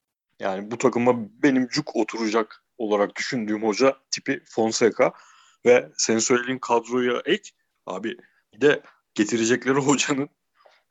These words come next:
e, ekibin içinde bence sağlık işlerinden anlayan birilerinin de olması şart. Bu takım İrfan Can'ı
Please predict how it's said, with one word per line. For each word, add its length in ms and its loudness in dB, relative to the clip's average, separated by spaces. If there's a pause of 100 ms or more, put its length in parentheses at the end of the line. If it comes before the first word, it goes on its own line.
e, 100 -6
ekibin 600 0
içinde 400 2
bence 300 0 (500)
sağlık 680 0
işlerinden 580 -2
anlayan 480 0
birilerinin 560 -6
de 40 0
olması 420 0
şart. 260 0 (460)
Bu 60 -12
takım 320 -4
İrfan 380 -2
Can'ı 340 -4